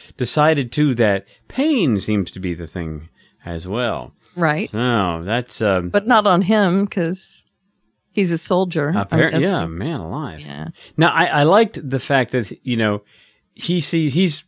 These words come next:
Speaker 1: they're tied to the chair, and he sees Julie and Big Jim staring out at him, and he just cracks up. 'Cause I, I mean, it,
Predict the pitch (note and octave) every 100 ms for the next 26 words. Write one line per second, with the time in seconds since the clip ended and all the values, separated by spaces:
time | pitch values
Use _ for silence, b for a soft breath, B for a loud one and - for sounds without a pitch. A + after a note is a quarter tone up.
0 | - C3 - C3+ D3 B2 A2+ - A#2 F#2+
1 | G#2 G#2+ C3 A2+ A2 C3+ C3 A2+ G2+ A2
2 | G#2 G#2+ A2+ F#2+ - b b - C#3 A#2+
3 | A2 A2 B2+ A#2 A2 G2 G#2 G#2 A#2 C#3+
4 | D#3+ D3+ - - C3+ E3 - F3 D#3 -
5 | F3+ F3 E3+ E3+ - - - E2+ -